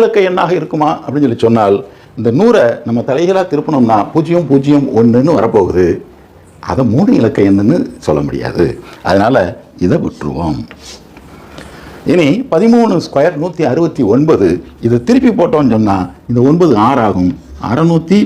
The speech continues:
தொண்ணூத்தி ஒண்ணு. நம்ம ஏற்கனவே பார்த்தோம், இருபத்தஞ்சு, இருபத்தஞ்சா, அறுநூத்தி இருபத்தி அஞ்சு. அறுநூத்தி இருபத்தஞ்சுக்கு அடுத்து ஒண்ணுல முடிகிற வர்க்கம் அப்படின்னு சொல்லி சொன்னால், ஒண்ணுல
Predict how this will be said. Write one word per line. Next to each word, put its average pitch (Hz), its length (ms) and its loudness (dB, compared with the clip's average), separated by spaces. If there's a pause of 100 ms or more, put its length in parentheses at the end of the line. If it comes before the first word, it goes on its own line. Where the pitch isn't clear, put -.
(140)
தொண்ணூத்தி 147 560 2 (360)
ஒண்ணு. 90 340 0 (1600)
நம்ம 95 240 2
ஏற்கனவே 120 320 2 (120)
பார்த்தோம், 131 320 -2 (1200)
இருபத்தஞ்சு, 151 520 2
இருபத்தஞ்சா, 156 420 2 (120)
அறுநூத்தி 160 420 -2
இருபத்தி 143 300 0
அஞ்சு. 117 220 -2 (1080)
அறுநூத்தி 226 340 2
இருபத்தஞ்சுக்கு 180 500 0
அடுத்து 202 260 0 (280)
ஒண்ணுல 226 340 2
முடிகிற 180 300 4 (340)
வர்க்கம் 156 400 0
அப்படின்னு 156 240 -4
சொல்லி 143 220 -2
சொன்னால், 180 280 0 (680)
ஒண்ணுல 202 220 2